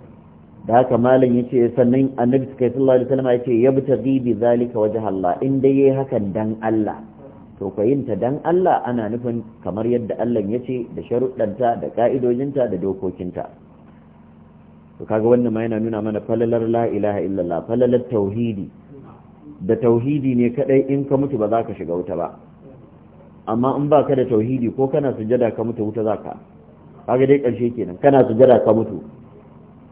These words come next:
Amma ba tauhidi a zuciyarka, wallahi wuta za ka. Shi yasa da yawa daga cikin masu sallah za su shiga wuta. Da yawa daga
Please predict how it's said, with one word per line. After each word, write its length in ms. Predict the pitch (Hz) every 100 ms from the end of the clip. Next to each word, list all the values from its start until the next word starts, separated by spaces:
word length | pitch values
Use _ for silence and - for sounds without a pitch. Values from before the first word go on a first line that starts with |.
| - - -
Amma 240 | 101 123
ba 200 | 123 135
tauhidi 440 | - 104 117 117 110
a 80 | 95
zuciyarka, 540 | 110 101 104 95 80
wallahi 280 | 82 110 120
wuta 220 | 104 107 95
za 120 | 87
ka. 160 | - - - - - - - -
Shi 100 | - 113
yasa 160 | 123
da 140 | 98 101
yawa 240 | 127 143
daga 240 | 117 107 107
cikin 320 | 117 127 123 120
masu 320 | 107 101 117
sallah 360 | 135 131 123 101
za 160 | 107 107
su 80 | 87
shiga 160 | 80 71
wuta. 280 | 80 80 - - - -
Da 80 | 101
yawa 240 | 131 143
daga 160 | 131 113